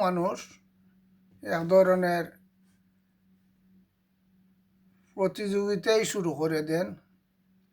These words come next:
সে কত বড়, কত টাকার কুরবানি দিতে পারেন। কুরবানি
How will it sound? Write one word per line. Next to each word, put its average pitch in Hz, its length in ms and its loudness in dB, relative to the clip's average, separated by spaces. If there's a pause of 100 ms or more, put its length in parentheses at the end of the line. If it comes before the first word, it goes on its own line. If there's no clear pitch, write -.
(800)
সে 196 160 -4 (140)
কত 190 220 2 (1400)
বড়, 180 320 2 (540)
কত 170 200 -14 (180)
টাকার 170 360 0 (300)
কুরবানি 165 500 -2 (760)
দিতে 165 320 -8
পারেন। 165 280 0 (4000)
কুরবানি 226 540 4